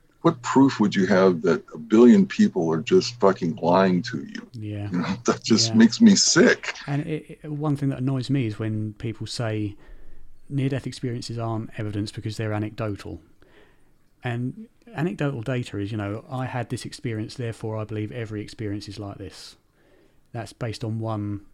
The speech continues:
Speaker 2: anecdote. You know, when you've got millions, uh, you know, they think twenty, or an estimate is up to twenty percent, isn't it, of the population have had these experiences, which is, as you say,
Speaker 1: I
Speaker 2: one billion people.
Speaker 1: Yeah,
Speaker 2: That's, that's
Speaker 1: for,
Speaker 2: a,
Speaker 1: you know.
Speaker 2: yeah, and including those that have, that are third-party verified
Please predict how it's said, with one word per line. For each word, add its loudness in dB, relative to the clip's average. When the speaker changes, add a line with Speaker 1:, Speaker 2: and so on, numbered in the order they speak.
Speaker 2:
anecdote. -8
You -10
know, -10
when -4
you've -4
got -6
millions, -4
uh, -14
you -10
know, -6
they -8
think -4
twenty, -4
or -6
an -2
estimate -6
is -12
up -10
to -12
twenty -8
percent, -8
isn't -8
it, -8
of -14
the -10
population -12
have -8
had -10
these -8
experiences, -10
which -12
is, -12
as -10
you -8
say, -6
Speaker 1:
I -6
Speaker 2:
one -6
billion -6
people. -10
Speaker 1:
Yeah, 6
Speaker 2:
That's, 2
that's 2
Speaker 1:
for, 6
Speaker 2:
a, 2
Speaker 1:
you -2
know. 6
Speaker 2:
yeah, -8
and -4
including -2
those -4
that -14
have, -14
that -10
are -8
third-party -6
verified -6